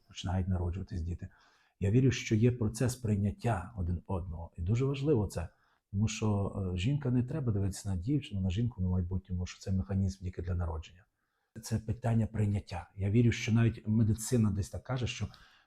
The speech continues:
що є моменти, коли, е, ну, організми людей, вони, ну, сходяться, та, якісь притираються. Є якісь речі, які ми не можемо пояснити. Може, вони науково, медично пояснюються. Але я знаю сім'ї, де жили разом багато часу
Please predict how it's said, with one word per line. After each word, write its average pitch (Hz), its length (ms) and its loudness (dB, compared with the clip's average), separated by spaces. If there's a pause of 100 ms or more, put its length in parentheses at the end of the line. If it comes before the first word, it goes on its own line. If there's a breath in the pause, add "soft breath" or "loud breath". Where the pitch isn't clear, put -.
що - 140 0
є 113 80 8
моменти, 117 420 8
коли, 107 340 2
е, 107 100 2
ну, 101 160 4
організми 104 720 6
людей, 98 460 2
вони, 98 400 -2 (140)
ну, 98 120 -12
сходяться, 92 760 -4
та, 98 160 -8
якісь 101 260 -8
притираються. 104 840 -2 (400)
Є 127 80 4
якісь 135 260 0
речі, 151 260 0
які 127 160 0
ми 127 100 6
не 127 60 6
можемо 120 300 6
пояснити. 107 560 -2
Може, 101 260 2
вони 113 220 8
науково, 117 600 6
медично 110 500 4
пояснюються. 92 680 -2 (360 soft breath)
Але 104 180 6
я 131 80 8
знаю 139 280 6
сім'ї, 175 460 4
де 110 140 8
жили 131 300 10
разом 107 500 2
багато 110 380 0
часу - 460 -4